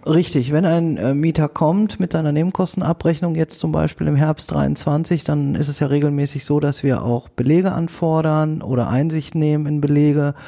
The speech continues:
Und dann hat der Vermieter mir ja auch den Dezemberbeleg vorzulegen aus dem Jahr zwanzig zweiundzwanzig. Und dann kann ich prüfen, ist denn der Betrag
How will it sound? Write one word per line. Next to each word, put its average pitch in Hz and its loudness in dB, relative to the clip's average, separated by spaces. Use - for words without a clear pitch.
Und 120 2
dann 127 0
hat 147 0
der 135 0
Vermieter 139 0
mir 143 0
ja 135 0
auch 127 0
den 139 0
Dezemberbeleg 127 0
vorzulegen 113 0
aus - -4
dem 120 0
Jahr 107 2
zwanzig - -4
zweiundzwanzig. 98 -2
Und 95 -6
dann 110 0
kann 147 0
ich 156 -2
prüfen, 170 0
ist - -4
denn 113 2
der 110 2
Betrag 98 -2